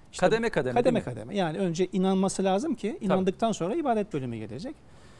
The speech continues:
Speaker 1: Ve bundan sonraki dönemde de, e, bölümde de diyoruz ki, e, zina o haramdır, içki içmek haramdır, kumar haramdır, domuz eti yemek haramdır
Speaker 2: Bunlar
Speaker 1: gibi
Speaker 2: ayetlerde zaten
Speaker 1: ayetlerle
Speaker 2: sabit.
Speaker 1: anlatıyoruz.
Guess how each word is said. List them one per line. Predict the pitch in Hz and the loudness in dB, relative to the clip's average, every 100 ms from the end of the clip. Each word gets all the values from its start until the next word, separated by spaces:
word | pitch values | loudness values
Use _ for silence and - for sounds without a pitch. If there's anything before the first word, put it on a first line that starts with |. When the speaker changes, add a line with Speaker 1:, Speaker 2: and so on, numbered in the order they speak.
| - - - 202 | -20 -20 -10 -2
Speaker 1:
Ve | 226 - - 277 | -2 -2 -14 -6
bundan | 208 226 247 | -2 2 0
sonraki | 240 214 208 214 - 180 | 0 -2 0 -4 -4 -4
dönemde | 180 185 190 302 | 0 0 0 0
de, | 185 294 - - - - - | 0 -4 -12 -20 -20 -20 -12
e, | 160 156 143 139 139 151 156 170 | -6 -4 -4 -6 -6 -6 -8 -4
bölümde | 175 185 175 | -2 0 0
de | 180 214 | 0 -2
diyoruz | 254 214 - | -2 -2 -4
ki, | 190 320 - - - | -6 -6 -18 -20 -18
e, | - 156 147 - - - | -12 -10 -8 -10 -12 -10
zina | 190 196 196 185 185 - | -8 -2 2 2 0 -4
o | 175 - | -8 -8
haramdır, | - 165 165 139 110 113 - | -6 -2 0 0 -6 -10 -8
içki | 190 - - | -6 -6 -6
içmek | 151 - 160 | -6 -6 -6
haramdır, | 143 143 131 120 | -4 -4 -6 -12
kumar | - 147 160 | -8 -6 -4
haramdır, | 151 139 151 131 117 - - - - - - | -4 -4 -4 -6 -10 -14 -18 -20 -20 -20 -2
domuz | 180 180 | 0 0
eti | 170 - | -2 -4
yemek | 139 143 185 | -6 -4 -4
haramdır | 156 160 120 110 - - - - | -2 -2 -4 -10 -14 -20 -20 -8
Speaker 2:
Bunlar | 165 | 2
Speaker 1:
gibi | 175 | 4
Speaker 2:
ayetlerde | 175 165 - 156 | 6 4 4 2
zaten | 165 175 | 4 4
Speaker 1:
ayetlerle | 160 170 180 | 4 4 0
Speaker 2:
sabit. | 127 190 | 4 4
Speaker 1:
anlatıyoruz. | 240 214 - 131 269 - | 4 2 0 -6 -6 -10